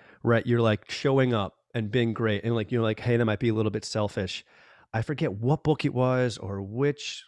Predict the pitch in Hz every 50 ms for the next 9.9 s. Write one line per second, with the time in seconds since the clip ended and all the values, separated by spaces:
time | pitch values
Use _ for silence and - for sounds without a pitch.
0 | _ _ _ _ _ _ _ _ _ - - - - 131 131 127 120 - 127 113
1 | 113 123 127 120 127 120 120 117 110 113 113 117 117 117 117 113 - - _ _
2 | _ _ _ _ _ _ _ - 117 117 127 - - 120 117 113 - - - 123
3 | 131 139 139 - 160 147 123 131 117 110 107 104 101 - - _ _ _ _ _
4 | _ _ _ _ _ _ _ _ _ _ _ _ _ - 139 143 - - 175 165
5 | - - - 165 175 180 160 127 - 131 120 - - 131 127 123 117 135 131 131
6 | 151 165 - - 196 202 202 170 165 139 110 - - - 117 107 117 - - 151
7 | 147 - - 117 110 110 - - - - 110 - - 139 127 - 135 107 113 113
8 | 117 113 113 110 101 98 110 107 98 98 117 - - 123 117 110 110 - - -
9 | _ _ _ _ _ _ _ _ _ _ _ _ _ _ - 120 120 107